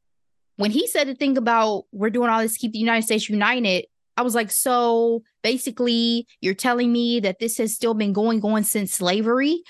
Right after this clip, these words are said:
So even though we escaped slavery physically, we've been enslaved mentally since then?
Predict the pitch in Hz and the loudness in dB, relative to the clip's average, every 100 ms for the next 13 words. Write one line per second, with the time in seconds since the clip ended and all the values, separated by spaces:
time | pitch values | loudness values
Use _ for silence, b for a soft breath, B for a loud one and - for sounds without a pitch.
0 | - 180 214 233 220 226 208 - - 214 | -4 0 2 2 2 0 0 -2 -2 -2
1 | 208 196 208 208 220 196 214 214 254 - | -2 -2 0 0 0 0 -2 -2 -4 -2
2 | 269 233 202 202 196 190 - 196 214 220 | 0 2 0 0 0 0 0 0 0 0
3 | 190 185 214 220 247 247 269 240 220 - | 0 0 0 -2 -2 -2 0 -2 -2 0
4 | 202 233 | 0 0